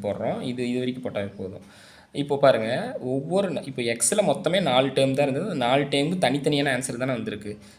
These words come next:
எதுவும் வந்த ஆன்சர் ரிப்பீட் ஆகல இல்லையா? அப்போ வந்து என்ன ஆகுது அப்படின்னா, இது இந்த கொடுத்துருந்த ரிலேஷன் வந்து ஒரு ஃபங்க்ஷன். இதுக்கும் நான் முன்னாடி சம்முக்கு போட்ட மாதிரியே தான் நம்ம சொல்யூஷன் எழுதணும். எக்ஸின் ஒவ்வொரு உறுப்பிற்கும்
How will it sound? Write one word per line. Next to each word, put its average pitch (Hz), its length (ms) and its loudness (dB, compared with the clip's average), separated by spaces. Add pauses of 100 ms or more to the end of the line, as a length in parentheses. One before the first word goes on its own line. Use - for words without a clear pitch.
(220)
எதுவும் 151 300 2 (120)
வந்த 147 180 2 (100)
ஆன்சர் 143 320 0
ரிப்பீட் 127 300 -4
ஆகல 104 200 -2
இல்லையா? 135 200 -4 (120)
அப்போ 120 220 -10
வந்து 117 220 -4
என்ன 113 160 -4
ஆகுது 107 280 -10
அப்படின்னா, 113 280 -8 (540)
இது 127 100 -2 (100)
இந்த 110 180 -4
கொடுத்துருந்த 147 440 0
ரிலேஷன் 123 380 -2
வந்து 117 200 -6
ஒரு 151 160 -4
ஃபங்க்ஷன். 107 460 -4 (380)
இதுக்கும் 156 300 0
நான் 127 140 0
முன்னாடி 147 360 2
சம்முக்கு 120 300 -4
போட்ட 117 200 0
மாதிரியே 117 260 -2
தான் 127 140 -4
நம்ம 113 180 -6
சொல்யூஷன் 113 360 -4
எழுதணும். 107 380 -8 (540)
எக்ஸின் 175 400 0
ஒவ்வொரு 151 340 2
உறுப்பிற்கும் 127 500 -6